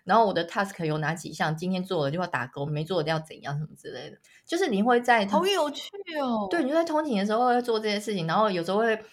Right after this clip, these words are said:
Speaker 1: 如说，呃，规划一下，或是记录一下说，哦，哪一天行事历要做什么，现在都没有，现在都只用手机了啦。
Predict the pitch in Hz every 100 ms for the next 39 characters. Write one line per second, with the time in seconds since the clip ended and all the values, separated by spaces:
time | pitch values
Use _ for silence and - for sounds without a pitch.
0 | - _ _ 165 196 202 202 180 160 160
1 | - _ _ 214 226 233 185 202 190 170
2 | 208 214 214 208 208 196 202 196 190 196
3 | 151 185 196 190 196 156 160 175 180 175
4 | 160 147 151 - 330 403 370 392 262 269
5 | 269 349 339 254 294 302 185 165 160 202
6 | 202 170 143 - -